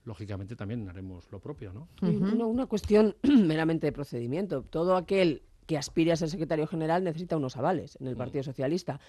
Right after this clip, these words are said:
Speaker 2: No sé si a usted le han pedido avales ya. Eh, no sé si el señor López, que lo ha hecho oficial, u otras personas que piensen hacerlo, y, y en todo caso, si Pachi López puede contar con su aval.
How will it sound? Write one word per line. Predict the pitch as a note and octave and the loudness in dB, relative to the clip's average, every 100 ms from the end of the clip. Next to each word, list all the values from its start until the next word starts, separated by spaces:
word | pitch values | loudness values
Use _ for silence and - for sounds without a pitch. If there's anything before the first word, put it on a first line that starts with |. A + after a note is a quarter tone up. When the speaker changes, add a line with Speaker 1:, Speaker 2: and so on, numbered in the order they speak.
| - - _ - | -20 -20 _ -4
Speaker 2:
No | E3+ | -4
sé | F3 | -2
si | F3+ | -4
a | |
usted | D#3 F#3 | -2 2
le | F3 | 2
han | D#3 | 2
pedido | C#3+ C#3+ D3 | 0 -2 -2
avales | C#3+ D3 D3 C3 | -2 -2 -2 -4
ya. | C#3 D#3 F3 - - _ - _ - | -2 -2 -2 -8 -20 _ -20 _ -20
Eh, | - | -12
no | D3 | -10
sé | C3+ | -8
si | B2 C#3+ | -6 -4
el | C3+ | -4
señor | - C#3+ C3+ | -2 -2 0
López, | D3+ C#3 D3 | 0 -2 -4
que | - D3 | -2 0
lo | |
ha | D3 | 0
hecho | D#3+ | -2
oficial, | C#3+ - E3 D3+ - | -4 0 0 0 -8
u | C3 | -12
otras | C3+ C#3+ - | -8 -8 -6
personas | D3 F3+ G#3 | -6 -2 -2
que | - C#3+ | -4 -8
piensen | B2 A#2+ D3+ | -10 -10 -6
hacerlo, | C3+ D#3+ F#3 G3 A3+ - - - _ - | -4 0 2 2 0 -2 -20 -20 _ -8
y, | G3 E3+ D3+ C#3+ F3+ G3 B2+ | -2 0 2 0 0 -4 -6
y | E3 | -2
en | D3 | -2
todo | C#3 D3+ | 0 -2
caso, | E3+ F3+ - A#3 | 0 -2 -2 -4
si | - - D3 | -6 -6 -6
Pachi | C#3+ - | -6 -4
López | F#3+ F3 - | -2 -2 0
puede | E3 | 0
contar | D3 C#3 C3+ C#3 | 0 -2 -4 -4
con | B2+ | -6
su | - | -4
aval. | D3 A#3+ | 0 0